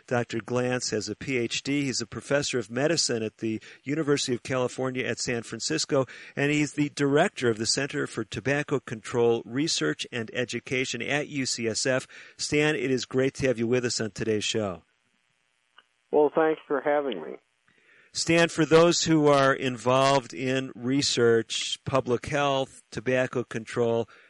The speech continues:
Speaker 1: you are not a stranger. I know I see you when I'm at major public health gatherings. In fact, we just bumped into each other at a,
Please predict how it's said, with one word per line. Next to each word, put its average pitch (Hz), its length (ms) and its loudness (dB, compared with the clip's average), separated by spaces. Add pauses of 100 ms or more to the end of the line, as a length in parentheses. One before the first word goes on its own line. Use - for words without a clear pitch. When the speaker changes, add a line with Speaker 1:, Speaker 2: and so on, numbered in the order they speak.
Speaker 1:
you 147 200 2
are 139 120 4
not 131 200 2
a 117 60 0
stranger. 123 800 0 (360)
I 120 200 0
know 120 420 2 (480)
I 123 240 2
see 139 300 2
you 123 260 0
when 120 160 0
I'm 123 220 0
at 123 160 -2
major 123 360 -2
public 117 520 -2
health 120 340 -2
gatherings. 120 760 -2
In 110 60 -12
fact, 117 320 -4
we 123 80 -4
just 117 220 -6
bumped 117 280 -4
into 120 300 -6
each 117 180 -4
other 117 300 0
at 107 120 -2
a, 101 120 -6